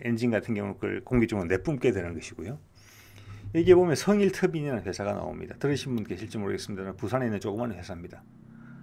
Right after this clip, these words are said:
이 회사에서, 어, 대기업 두산중공업에서 또 실패한 그 터빈의, 어, 내열 코팅 기술을,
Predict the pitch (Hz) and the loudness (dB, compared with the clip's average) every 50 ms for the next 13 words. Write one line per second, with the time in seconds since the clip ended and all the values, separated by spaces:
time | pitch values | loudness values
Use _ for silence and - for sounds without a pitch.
0 | - - - 156 143 - 170 160 156 180 170 139 117 - - 151 160 131 95 87 | -18 -8 -4 -4 0 2 2 2 4 4 4 4 4 2 2 0 2 2 0 -2
1 | - - - - - - - 101 95 92 - - 107 104 104 - 127 117 101 - | -4 -12 -18 -18 -14 -6 -4 -2 -2 -2 -2 0 0 0 0 2 2 2 2 0
2 | - - - - 107 95 139 127 107 107 107 98 101 98 104 101 98 98 98 - | -2 -10 -10 -8 -2 0 0 2 2 0 -2 -4 -2 -2 -2 -2 -2 -4 -4 -4
3 | 101 98 - - 131 139 156 170 - - - - - - 139 131 - - - 151 | -4 -4 0 0 0 0 0 -4 -6 -10 -16 -20 -10 -6 -4 -2 -2 0 -2 -2
4 | - - - 131 101 92 92 87 90 - - - - - - - - 113 - - | -2 0 -2 -2 -2 0 -4 -6 -6 -8 -14 -20 -20 -20 -20 -12 -12 -10 -8 -2
5 | - - 156 143 131 135 117 92 85 85 87 - - - _ _ _ _ 98 92 | 2 4 4 4 4 2 0 -2 -2 -4 -6 -12 -18 -20 _ _ _ _ -2 0
6 | 87 85 85 90 92 92 101 117 127 127 120 - - 131 - - - 107 90 - | 2 2 0 0 0 2 6 6 6 6 4 2 -2 -4 -4 -4 -6 -8 -8 -8
7 | 90 82 - 87 85 95 123 151 | -10 -10 -10 -10 -8 -6 -6 -8